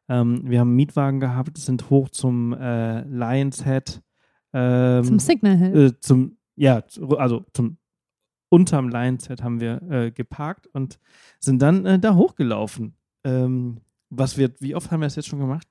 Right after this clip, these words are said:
Speaker 1: Drei, viermal? Viermal?
Speaker 2: Oh, ich, also wir waren ja schon ein paar Mal zum Sonnenaufgang, glaub ich schon dreimal und einmal zum,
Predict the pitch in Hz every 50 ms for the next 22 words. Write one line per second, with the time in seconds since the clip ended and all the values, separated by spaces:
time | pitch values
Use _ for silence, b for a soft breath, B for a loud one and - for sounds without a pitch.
0 | _ - - 127 123 117 117 127 135 139 143 143 147 151 151 156 156 156 - -
1 | 160 147 143 147 147 170 196 214 220 _ _ - 160 151 156 170 190 208 233 240
2 | - _ - 202 196 175 165 160 - - - - - 208 185 202 196 196 208 180
3 | 202 202 220 233 226 226 214 208 190 - - 208 190 - - 226 220 220 220 214
4 | 208 202 - - - 190 185 170 185 180 175 175 160 - 165 165 185 254 - -
5 | - 294 302 302 294 247 226 208 196 196 - - 214 202 185 190 - 175 175 190
6 | 214 233 254 269 311 349 381 339 247 226 233 233 220 - 160 185 196 214 240 247
7 | 240 240 240 240 - - - 214 220 214 208 190